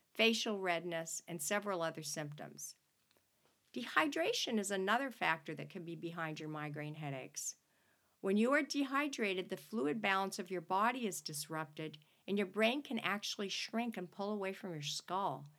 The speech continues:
Dehydration can be caused by excessive swe-, sweating during strenuous exercise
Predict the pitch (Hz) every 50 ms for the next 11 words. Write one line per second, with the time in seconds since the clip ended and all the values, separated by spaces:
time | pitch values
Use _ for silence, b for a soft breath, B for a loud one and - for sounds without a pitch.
0 | b b b b b b 220 226 254 262 285 285 277 - 269 247 254 269 - -
1 | 277 262 247 233 220 202 190 - - 202 196 196 196 208 - 175 151 143 151 -
2 | - 208 220 220 220 - - 226 - - - 208 202 202 214 - - - - -
3 | - - 202 196 196 196 208 220 220 208 185 175 175 170 165 - - - 185 180
4 | 185 202 208 214 214 220 - - 180 180 - - - 190 - - - 180 175 175
5 | 180 185 -